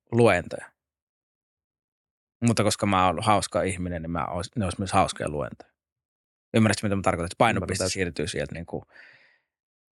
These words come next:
Speaker 1: että, tota, että se merkitys, se asia on kaikista tärkein. Ja sit mä vaan tuon sen hauskalla sanakäänteellä. Tää on niin kuin vähän tavallaan, niin jos luento on toisessa päässä janaa ja sitten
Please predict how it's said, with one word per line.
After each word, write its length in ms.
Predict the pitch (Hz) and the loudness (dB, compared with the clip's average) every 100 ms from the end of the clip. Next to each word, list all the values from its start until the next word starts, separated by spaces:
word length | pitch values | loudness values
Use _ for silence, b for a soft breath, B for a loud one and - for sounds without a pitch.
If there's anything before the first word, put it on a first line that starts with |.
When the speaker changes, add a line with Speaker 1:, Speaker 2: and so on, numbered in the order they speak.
| _ - | _ -12
Speaker 1:
että, 260 | 82 - | -12 -10
tota, 260 | - 80 73 _ b b b _ _ _ - | -8 -4 -4 _ b b b _ _ _ -12
että 180 | - - | -12 -8
se 260 | - 87 - - | -4 -4 -4 2
merkitys, 480 | 120 104 92 95 | 4 4 0 -4
se 100 | - | 0
asia 360 | 80 - 87 65 | 2 2 -2 -6
on 100 | 67 - _ | -6 -14 _
kaikista 300 | 71 69 - | -10 -8 -6
tärkein. 420 | - 76 - - | -4 -6 -6 -14
Ja 60 | - | -16
sit 120 | - - | -20 -12
mä 140 | 156 | -10
vaan 240 | - - - _ - | -8 -10 -14 _ -6
tuon 160 | 92 | -4
sen 120 | 90 | -4
hauskalla 300 | 92 82 98 | -4 -2 -2
sanakäänteellä. 720 | 95 90 78 76 76 - - _ _ | -4 -4 -6 -6 -8 -12 -16 _ _
Tää 80 | 143 | 2
on 40 | 147 | 2
niin 80 | |
kuin 120 | 156 151 | 4 4
vähän 320 | 151 127 90 | 4 2 0
tavallaan, 440 | 101 98 98 87 - _ _ _ _ _ _ _ _ _ _ | 2 4 6 2 -2 _ _ _ _ _ _ _ _ _ _
niin 60 | 101 | -4
jos 140 | - | 4
luento 300 | 151 139 117 | 6 6 4
on 60 | 117 | 4
toisessa 260 | 120 107 - | 4 4 2
päässä 240 | 98 98 | 2 2
janaa 300 | 95 85 80 | 0 0 0
ja 80 | 78 | -2
sitten 320 | - - 80 | -6 -10 -12